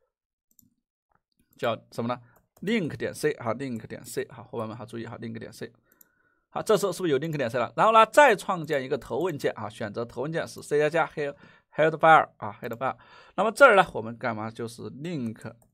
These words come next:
点 H 啊，link 点 H。那么这时候确定。啊，这时候呢，它有这个头文件啊，有个头文件。好了，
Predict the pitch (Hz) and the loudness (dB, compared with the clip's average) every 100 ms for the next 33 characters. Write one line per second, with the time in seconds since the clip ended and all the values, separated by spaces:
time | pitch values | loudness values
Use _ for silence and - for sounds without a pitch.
0 | _ _ _ 120 104 - 139 160 - 113 | _ _ _ -4 -4 -4 -4 -4 -10 -12
1 | 113 110 98 101 139 - - 101 107 107 | -12 -12 -12 -10 -10 -12 -14 -16 -16 -16
2 | - - - 151 - _ _ _ _ - | -16 -16 -10 -10 -10 _ _ _ _ -10
3 | 151 - 240 208 185 180 143 123 117 - | -2 4 6 6 2 0 -2 -4 -8 -8
4 | 120 143 160 110 104 117 - 120 151 - | -8 -6 -8 -8 -12 -12 -10 -2 -4 -4
5 | _ - - - - _ 185 226 | _ -20 -20 -20 -20 _ 8 8